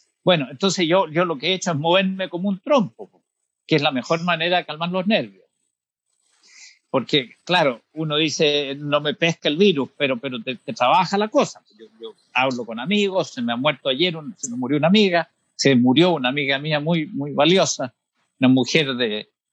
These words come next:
muy, muy, muy humilde y, y que, en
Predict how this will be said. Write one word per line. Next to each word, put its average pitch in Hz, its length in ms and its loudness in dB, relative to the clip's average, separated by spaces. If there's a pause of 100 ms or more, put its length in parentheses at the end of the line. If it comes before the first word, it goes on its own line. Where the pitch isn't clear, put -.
(600)
muy, 127 260 4
muy, 151 280 4
muy 151 240 4
humilde 160 600 2
y, 123 280 -6 (100)
y 113 140 -8 (100)
que, 117 120 -6
en 104 220 -8